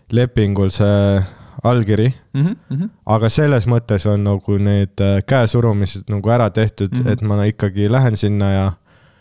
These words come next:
Speaker 1: ma olen ühe nädala nagu töötanud ja mulle sitaks meeldib see töö.
Speaker 2: Aga mis sa teed?
Speaker 1: Äh, rek-,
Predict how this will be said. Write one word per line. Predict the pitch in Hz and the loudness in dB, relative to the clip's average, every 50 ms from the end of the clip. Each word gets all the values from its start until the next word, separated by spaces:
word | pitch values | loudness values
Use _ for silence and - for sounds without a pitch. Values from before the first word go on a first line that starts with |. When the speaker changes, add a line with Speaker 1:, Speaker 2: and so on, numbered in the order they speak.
| _ _ _ _ _ _ _ _ _ - | _ _ _ _ _ _ _ _ _ -8
Speaker 1:
ma | - 107 110 | -4 0 0
olen | 110 110 110 113 | 2 2 2 2
ühe | 127 135 127 120 117 | 4 4 4 2 2
nädala | 123 120 117 117 110 110 107 | 0 0 0 2 2 2 2
nagu | 110 113 104 - 120 | 2 0 0 0 0
töötanud | 113 160 151 139 - - 110 104 101 104 104 95 101 | 0 2 0 0 0 0 0 0 0 0 0 0 0
ja | 107 | 0
mulle | 104 107 110 110 | 0 2 2 2
sitaks | 92 117 113 - 107 101 - 120 | 0 0 0 -2 -2 -4 0 0
meeldib | 113 110 104 95 101 - | 0 2 2 0 -2 -2
see | - - | -2 -4
töö. | 92 107 104 104 101 98 - - | 0 0 2 0 0 -2 -4 -8
Speaker 2:
Aga | - - | -10 -8
mis | 143 147 | -8 -8
sa | 160 | -6
teed? | 185 160 110 - - _ _ _ _ _ _ - | -6 -8 -8 -10 -14 _ _ _ _ _ _ -4
Speaker 1:
Äh, | - 104 104 104 104 107 107 107 107 104 - _ _ _ _ _ _ _ - | -2 0 2 2 4 4 4 2 2 0 -2 _ _ _ _ _ _ _ -4
rek-, | - 117 120 117 - | 0 0 0 0 -4